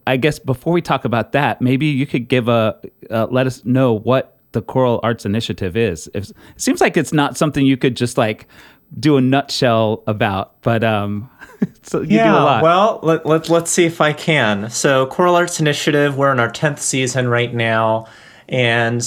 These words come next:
Speaker 2: uh, we started, our, our founding was really focusing on the premise of we, we need to, we need to amplify the voices of living composers better. And particularly in our area, that just was not happening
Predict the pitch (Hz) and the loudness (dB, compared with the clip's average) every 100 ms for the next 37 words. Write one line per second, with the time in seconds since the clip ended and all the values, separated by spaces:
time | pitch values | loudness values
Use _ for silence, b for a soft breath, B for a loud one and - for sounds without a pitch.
0 | - 117 117 113 143 131 - - 156 175 | -4 -2 0 0 -2 -2 -2 2 2 4
1 | 147 107 104 104 110 110 - 113 - 135 | 2 2 2 0 0 -2 -4 -4 -2 -2
2 | 143 143 123 110 110 107 120 120 143 139 | -2 -2 -2 -2 -2 -4 -6 -2 0 0
3 | 127 123 139 131 127 - 127 113 110 - | -2 -2 -2 0 -2 -2 -2 -2 -4 -2
4 | 123 117 110 - - 110 107 107 104 - | -2 -2 -2 -4 -2 0 0 0 -4 -12
5 | - _ _ _ _ _ _ _ _ _ | -20 _ _ _ _ _ _ _ _ _
6 | _ - 123 - 143 135 143 - 156 135 | _ -10 -8 -4 -2 0 -2 -2 -2 0
7 | 127 123 120 123 123 143 - 117 110 123 | 0 -2 -2 -2 -4 -6 -4 -4 -2 -4
8 | 123 123 110 104 104 107 - 113 113 110 | -2 0 0 0 -2 -2 -4 -2 0 -2
9 | 123 110 104 110 110 107 113 107 104 101 | -4 -4 -4 -4 -6 -6 -6 -2 -2 -2
10 | 101 - - 98 87 - B B B B | -6 -4 -4 -2 -4 -8 B B B B
11 | B B B 123 117 113 113 110 107 - | B B B 0 2 2 0 -2 -6 -8
12 | - 143 - 151 - 135 127 117 113 113 | -6 -4 -2 -2 0 0 2 2 0 0
13 | 131 143 143 123 113 107 123 151 147 - | 0 0 2 2 0 -2 -4 -4 -4 -2
14 | 139 147 135 123 131 127 127 120 113 107 | -2 -2 -4 -2 -2 -2 -2 -2 0 -2
15 | 107 | -4